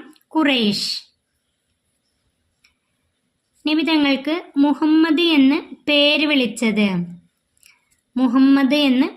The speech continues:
പേര് വിളിച്ചത്, അതിൻ്റെ ഉത്തരം അബ്ദുൽ മുത്തലിബ്. മുഹമ്മദ് എന്ന്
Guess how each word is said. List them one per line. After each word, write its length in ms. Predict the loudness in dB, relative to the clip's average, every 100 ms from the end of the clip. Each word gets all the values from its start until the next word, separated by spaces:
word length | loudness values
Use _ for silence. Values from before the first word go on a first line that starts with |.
| -4
പേര് 340 | 0 0 0 0
വിളിച്ചത്, 560 | 0 -2 -2 -2 0 -2 -4 -12 _ _ _ _ _
അതിൻ്റെ 280 | -4 0 2 2
ഉത്തരം 340 | -2 -4 -4 -6 -16 _ _ _ -6
അബ്ദുൽ 400 | -2 0 0 0 2
മുത്തലിബ്. 600 | 0 -2 -4 -2 -2 -4 -10 -18 _ _ _ _ _ _ _ -4
മുഹമ്മദ് 540 | -2 2 2 2 2 2
എന്ന് 140 | 2